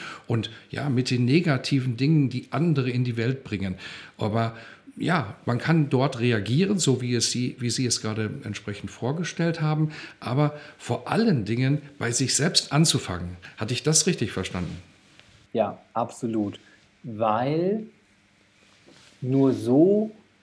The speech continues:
Speaker 2: kann Selbstverantwortung gelebt werden. Nur so, durch Selbsterkenntnis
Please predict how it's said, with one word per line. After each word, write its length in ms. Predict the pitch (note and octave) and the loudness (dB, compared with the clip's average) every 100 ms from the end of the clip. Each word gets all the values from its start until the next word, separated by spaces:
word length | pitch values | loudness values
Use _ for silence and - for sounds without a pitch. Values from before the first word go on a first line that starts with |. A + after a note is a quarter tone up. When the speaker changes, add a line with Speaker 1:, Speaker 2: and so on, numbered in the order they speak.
| _ - | _ -14
Speaker 2:
kann 460 | - C#3 C3+ A#2+ G2+ | -2 0 0 -2 2
Selbstverantwortung 1400 | C3 F#3 - - C#3 - C3 D#3 - B2+ B2+ B2 A#2 | 4 2 -2 -4 -2 -2 -2 -4 -2 -4 -4 -6 -6
gelebt 520 | A2 A2 B2+ - - | -2 2 2 2 -4
werden. 420 | - E2+ - - - _ _ _ _ - | -8 -8 -10 -20 -20 _ _ _ _ -10
Nur 520 | A#2+ C#3 F3 F#3 F#3+ C3 | -2 2 4 4 2 0
so, 340 | A#2 C#3 G#2+ | 2 4 4
durch 240 | F#2 G#2+ | 0 -2
Selbsterkenntnis 1300 | - C3 C3+ - - - - C3+ D#3 F3+ G3+ - - | 2 2 2 -4 -8 -6 -4 -4 -2 -4 -4 -6 -16